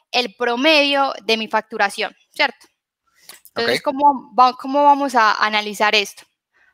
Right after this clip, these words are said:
Speaker 1: Vamos a ver primero nuestra fecha. Tableau consiste en elegir mi variable. Yo aquí en este panel de la izquierda,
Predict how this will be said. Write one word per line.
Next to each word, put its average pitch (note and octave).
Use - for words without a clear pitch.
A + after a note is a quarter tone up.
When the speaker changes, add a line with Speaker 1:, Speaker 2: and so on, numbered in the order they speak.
Speaker 1:
Vamos A#3
a B3+
ver A3
primero A#3+
nuestra G#3+
fecha. B3
Tableau C4+
consiste D#4
en C#4+
elegir A#3+
mi C4
variable. D4+
Yo A#3+
aquí B3+
en C#4
este C#4
panel C#4
de A#3
la A3
izquierda, D4